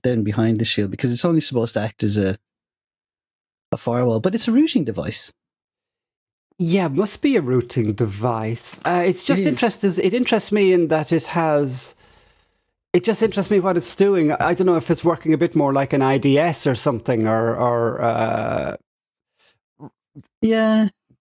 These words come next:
Speaker 2: because it's, you're not putting firewall rules into this thing, even though you're calling it a firewall to me, which
Speaker 1: Well,
Speaker 2: is
Speaker 1: you
Speaker 2: kind of
Speaker 1: can.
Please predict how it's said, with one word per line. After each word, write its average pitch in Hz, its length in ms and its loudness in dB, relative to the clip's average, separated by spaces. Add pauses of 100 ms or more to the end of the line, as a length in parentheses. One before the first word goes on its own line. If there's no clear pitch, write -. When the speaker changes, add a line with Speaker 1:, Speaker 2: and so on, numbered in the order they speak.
Speaker 2:
because 190 320 0
it's, 180 260 -4
you're 190 200 2
not 202 240 -2
putting 185 220 2
firewall 151 680 2
rules 139 460 4
into 160 300 2
this 113 280 0
thing, 117 300 2
even 127 360 2
though 123 280 4
you're 120 280 4
calling 156 460 0
it 117 120 0
a 123 40 0
firewall 117 720 0
to - 160 -4
me, 107 300 2
which 120 200 0
Speaker 1:
Well, 185 60 4
Speaker 2:
is 170 80 0
Speaker 1:
you 180 60 0
Speaker 2:
kind 135 140 2
of - 40 0
Speaker 1:
can. 175 240 -2